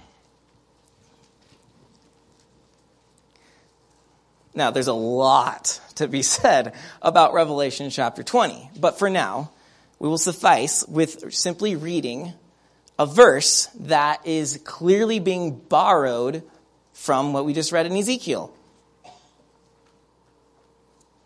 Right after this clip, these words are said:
Okay, so Revelation chapter twenty, we have this thousand years of peace where Christ is ruling with the saints,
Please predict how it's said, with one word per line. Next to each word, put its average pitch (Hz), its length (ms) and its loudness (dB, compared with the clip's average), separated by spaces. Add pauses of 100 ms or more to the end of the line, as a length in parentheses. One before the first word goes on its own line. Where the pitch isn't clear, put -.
(920)
Okay, 180 180 0
so 208 280 4
Revelation 247 520 4
chapter 233 340 2
twenty, 202 600 -2
we 185 100 0
have 180 460 0
this 170 260 0
thousand 208 840 0 (100)
years 190 680 0
of - 260 -14
peace 208 500 -6
where 156 160 -2
Christ - 460 -8
is 160 160 -10
ruling 170 420 -6
with 160 220 -6
the 156 80 -14
saints, - 720 -8